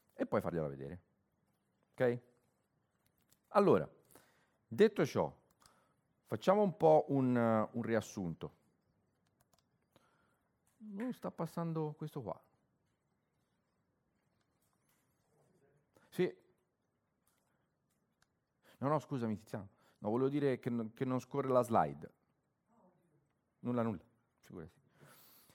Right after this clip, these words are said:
Facciamo adesso il riassunto, vediamo cosa ci siamo detti ieri e vorrei sapere anche a che punto siamo, perché ieri abbiamo fatto una premessa. Oggi vi faremo vedere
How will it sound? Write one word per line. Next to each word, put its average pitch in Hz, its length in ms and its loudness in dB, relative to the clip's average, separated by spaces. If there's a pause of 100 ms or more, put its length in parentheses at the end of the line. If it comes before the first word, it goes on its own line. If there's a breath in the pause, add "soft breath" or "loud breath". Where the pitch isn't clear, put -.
(260 soft breath)
Facciamo 135 280 4
adesso 127 340 4
il 120 60 2
riassunto, 110 520 -2
vediamo 107 760 2
cosa 117 680 2 (420)
ci - 120 -14
siamo 98 180 -2
detti 98 300 -2
ieri 113 400 2
e 113 100 -2
vorrei 101 380 0
sapere 110 440 0
anche 98 720 -2
a - 160 0
che 98 140 -6
punto 98 340 -4
siamo, 113 340 2
perché - 260 -6
ieri 107 120 2
abbiamo 87 200 -2
fatto 85 200 -8
una 85 100 -4
premessa. 82 560 -2 (420 loud breath)
Oggi 127 400 6
vi 107 120 -2
faremo 95 400 0
vedere 87 640 -2